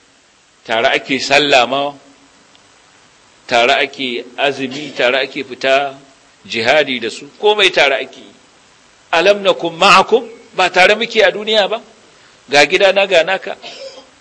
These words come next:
da harkoki na tare muke yi. Aka yi min azan-, abin nan, za a kai min haihuwa, in gaya maka, aka yi maka, ka gaya min, za a ɗauran aure, mu je tare.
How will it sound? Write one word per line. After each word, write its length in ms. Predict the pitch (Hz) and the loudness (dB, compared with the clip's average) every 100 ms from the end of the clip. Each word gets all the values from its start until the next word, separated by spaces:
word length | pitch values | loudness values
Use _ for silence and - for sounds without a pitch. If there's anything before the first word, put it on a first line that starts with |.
| _ | _
da 140 | 151 | 2
harkoki 480 | 170 202 185 185 190 | 2 2 -2 -4 -6
na 120 | 190 | -4
tare 240 | 185 175 170 | -2 -2 -2
muke 200 | 190 - | -6 -14
yi. 160 | 175 175 _ _ - | -16 -16 _ _ -10
Aka 260 | 180 175 170 | -8 -2 -4
yi 80 | 180 | -4
min 140 | 196 170 151 | -12 -20 -14
azan-, 340 | 165 196 190 196 160 190 190 175 - - - 123 - | -12 -12 -12 -12 -12 -12 -16 -14 -14 -12 -14 -16 -16
abin 200 | 180 190 | -16 -16
nan, 140 | 165 | -14
za 100 | - - | -14 -16
a 40 | |
kai 160 | - 165 | -14 -14
min 160 | 170 165 | -14 -10
haihuwa, 360 | 156 151 160 - | -8 -4 -4 -6
in 80 | |
gaya 220 | 139 156 151 | -2 0 0
maka, 200 | 165 160 | -4 -10
aka 160 | - | -10
yi 60 | 160 | -12
maka, 200 | 165 151 | -12 -16
ka 100 | 135 | -16
gaya 260 | 117 151 151 | 0 2 2
min, 160 | 123 - - - | 0 -12 -20 -16
za 80 | 67 | -14
a 80 | 64 | -12
ɗauran 380 | - 147 156 - | -10 -10 -10 -8
aure, 400 | 143 156 151 - - | -8 -6 -10 -14 -20
mu 80 | 120 | -12
je 180 | 117 151 | -4 -4
tare. 360 | 156 143 127 | 0 -2 -2